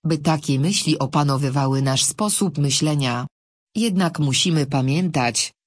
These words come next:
że według Boga nie ma nic tak obraźliwego lub niebezpiecznego dla ludzkiej duszy jak pycha i poczucie samowystarczalności.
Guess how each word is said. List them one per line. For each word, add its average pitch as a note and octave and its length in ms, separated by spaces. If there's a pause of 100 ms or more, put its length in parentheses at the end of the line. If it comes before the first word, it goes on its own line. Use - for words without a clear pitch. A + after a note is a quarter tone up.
że D#3 180
według C#3+ 440
Boga D3+ 360
nie G3 180
ma F#3+ 140
nic C#3+ 260
tak A#2+ 280
obraźliwego D3 920
lub C3+ 220
niebezpiecznego C#3 840
dla C3+ 180
ludzkiej C3 540
duszy C#3+ 340
jak D3 220
pycha A3 360
i D#3 160
poczucie D3 500
samowystarczalności. C3+ 1500